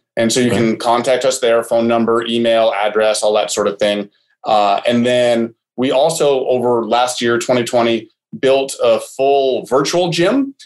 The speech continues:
Speaker 1: So if anybody wants to follow along with our kettlebell classes that, uh, is anywhere in the world, you can stream them. We film them and upload them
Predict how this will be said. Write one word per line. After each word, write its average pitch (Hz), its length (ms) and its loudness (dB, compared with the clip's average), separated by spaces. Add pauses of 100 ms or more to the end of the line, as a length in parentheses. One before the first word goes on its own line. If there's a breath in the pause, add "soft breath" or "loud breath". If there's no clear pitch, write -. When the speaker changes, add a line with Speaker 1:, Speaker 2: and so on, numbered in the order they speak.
Speaker 1:
So 127 160 0
if 123 80 0
anybody 160 260 2
wants 147 220 0
to 131 80 -4
follow 139 340 2
along 131 320 0
with 139 160 0
our 127 160 2
kettlebell 127 440 0
classes 147 640 -2 (140)
that, 117 460 0
uh, 104 400 2
is 117 280 -2
anywhere 139 340 2
in 131 80 0
the 120 80 -2
world, 131 460 0
you 127 80 -4
can 120 160 -2
stream 143 480 0
them. 107 160 0
We 107 100 -4
film 135 320 -2
them 135 160 0
and 117 80 0
upload 120 300 2
them 107 80 -6